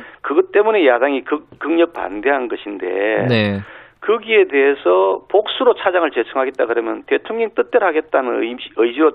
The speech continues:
Speaker 1: 읽혀져서
Speaker 2: 음.
Speaker 1: 굉장히 우려스러웠는데 어, 그나마 그것을 복수로 제청하지 않고
Speaker 2: 음.
Speaker 1: 단수로 제청하겠다고 한 것은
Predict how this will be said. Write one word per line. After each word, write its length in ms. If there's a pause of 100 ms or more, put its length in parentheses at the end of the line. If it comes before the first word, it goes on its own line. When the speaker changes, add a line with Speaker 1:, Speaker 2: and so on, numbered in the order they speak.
Speaker 1:
읽혀져서 1080
Speaker 2:
음. 340 (220)
Speaker 1:
굉장히 440
우려스러웠는데 1120 (560)
어, 160
그나마 500
그것을 340
복수로 400
제청하지 440
않고 180
Speaker 2:
음. 60
Speaker 1:
단수로 320
제청하겠다고 720
한 160
것은 340